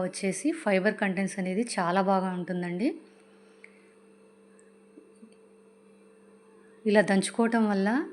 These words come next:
పొట్టు అనేది పైపొట్టు ఊడిపోతుంది. చాలా బాగా వస్తుందండి దంచుకోవటం వల్ల. గటక అనేది చాలా బాగా తయారవుతుంది. మనకి డైజెషన్ కూడా చాలా త్వ-, త్వరగా అయిపోతుంది.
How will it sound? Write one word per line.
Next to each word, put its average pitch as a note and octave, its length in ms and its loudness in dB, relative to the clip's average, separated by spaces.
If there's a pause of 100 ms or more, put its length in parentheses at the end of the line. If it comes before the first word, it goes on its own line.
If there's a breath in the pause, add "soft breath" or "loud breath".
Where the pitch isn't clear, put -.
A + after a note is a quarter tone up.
(200)
పొట్టు - 280 -4
అనేది F#3 200 0
పైపొట్టు F3+ 440 -6
ఊడిపోతుంది. F3+ 680 -2 (840 loud breath)
చాలా F#3+ 360 4
బాగా G3+ 260 6
వస్తుందండి F#3+ 500 -2
దంచుకోవటం F#3 580 -4
వల్ల. F3 180 -4 (180)
గటక F3 280 -2
అనేది F#3+ 220 0
చాలా F#3+ 400 0
బాగా G3 220 2
తయారవుతుంది. F3+ 840 -2 (1300 loud breath)
మనకి G3+ 360 2 (560)
డైజెషన్ G3+ 560 4
కూడా G#3+ 140 0
చాలా F3+ 360 0
త్వ-, F#3+ 340 -4 (100)
త్వరగా F#3 280 0
అయిపోతుంది. F#3+ 640 0